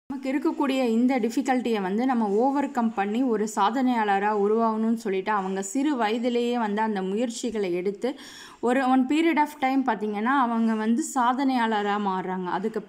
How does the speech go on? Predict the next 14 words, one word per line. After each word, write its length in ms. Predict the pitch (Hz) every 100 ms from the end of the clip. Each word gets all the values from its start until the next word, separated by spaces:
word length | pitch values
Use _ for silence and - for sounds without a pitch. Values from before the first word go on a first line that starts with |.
| -
அதுக்கு 360 | 208 202 208 208
வந்து 260 | 214 254
ஓவர் 340 | 226 247 269 262
காம்பன்சேஷன் 720 | 226 226 226 214 208 220 208
அப்படின்றது 680 | 190 208 208 190 180 185 240
வந்து 260 | 196 190 233
சொல்றாங்க. 440 | 202 196 180 175 - - - - -
அதாவது 300 | 220 254 269
அவங்களுக்கு 360 | 262 233 220 247
இருக்கக்கூடிய 400 | 254 294 285 247
அந்த 140 | 226
மன 300 | 208 208 269 254
ஆரோக்கியம் 600 | 226 240 254 226 226 214 185
வந்து, 380 | 185 214 233